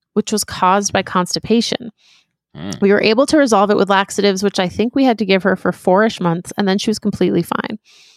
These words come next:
Speaker 1: I would honestly take the child to a pediatrician and ask about whether this may be a possibility, as apparently it is very common, especially in that age group.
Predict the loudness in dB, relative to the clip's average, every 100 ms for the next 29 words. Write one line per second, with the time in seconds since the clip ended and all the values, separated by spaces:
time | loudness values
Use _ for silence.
0 | _ _ _ -4 -2 2 0 0 0 2
1 | 2 0 0 0 0 0 -2 -2 -2 0
2 | -2 2 0 0 0 0 -2 -2 -2 0
3 | 0 0 0 -2 -2 -2 0 -2 -2 -4
4 | 0 0 2 0 -4 -18 -20 -20 _ -4
5 | -2 2 2 4 2 2 0 0 2 4
6 | 4 2 0 0 0 -4 -4 -2 0 0
7 | 0 -2 -4 -6 -6 -6 -6